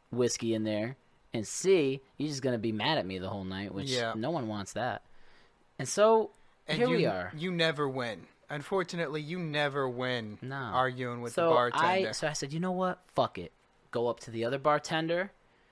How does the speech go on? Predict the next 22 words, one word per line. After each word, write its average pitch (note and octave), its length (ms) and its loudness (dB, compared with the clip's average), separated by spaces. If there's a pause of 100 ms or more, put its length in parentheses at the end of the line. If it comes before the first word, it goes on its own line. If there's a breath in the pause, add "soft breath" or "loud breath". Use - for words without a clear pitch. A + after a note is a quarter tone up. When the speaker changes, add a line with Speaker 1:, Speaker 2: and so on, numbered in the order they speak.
(460 soft breath)
Speaker 1:
I A2+ 120 -2
ask G#2+ 260 2
for A2 100 -4
the G#2 80 -8
same A#2 260 0
thing. A#2 460 2
See C3+ 220 -6
Speaker 2:
Mm-hmm. A#2+ 80 0
Speaker 1:
if - 80 -6
she B2+ 160 -6
pours A#2+ 340 0
a B2 60 -4
little C3 160 4
heavier. D3 580 0
Speaker 2:
Yeah. B2 280 -4 (640 soft breath)
Speaker 1:
And A#2+ 640 -2 (260)
she - 260 -6
did A#2+ 180 -10
the A2+ 60 -10
same C#3+ 420 0
exact C#3 480 -4
thing, G#2+ 380 -4